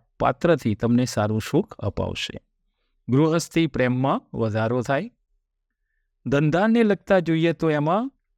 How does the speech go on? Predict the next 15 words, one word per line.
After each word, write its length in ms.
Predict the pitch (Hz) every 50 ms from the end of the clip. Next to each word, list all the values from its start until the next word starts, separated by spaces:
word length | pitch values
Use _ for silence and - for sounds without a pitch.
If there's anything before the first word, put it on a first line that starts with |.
| _ _ _ 120
વિશેષ 360 | 135 160 151 - 208 226 - - -
રૂપે 300 | 143 113 - - 98 82 - _ _ _ _ _ _ _ _ _ _ _ _ _ _ -
તમે 440 | 135 135 147 165 185 226 247 285 - _ _ _ _ _ _ _ _ _ -
વ્યવસાય 440 | 127 135 143 135 - - 170 170
જે 160 | 160 139 156 131
સ્વતંત્ર 500 | - - 143 131 - 190 196 - 190 165
કરતા 340 | - 160 139 120 - 143
હોય 220 | 135 127 135 135 131
અથવા 240 | 123 - - 135 113
ભાગીદારી 540 | 107 117 117 117 156 170 180 175 170 165
રૂપે 300 | 156 143 127 - 131 127
કરતા 360 | 117 - 117 107 - - 120 107
હોય 300 | 107 107 113 107 101 - _ _ _ _ _ _ -
એમાં 380 | 123 123 127 131 143 156 -
તમને 500 | - 143 135 135 131 139 151 175 196 233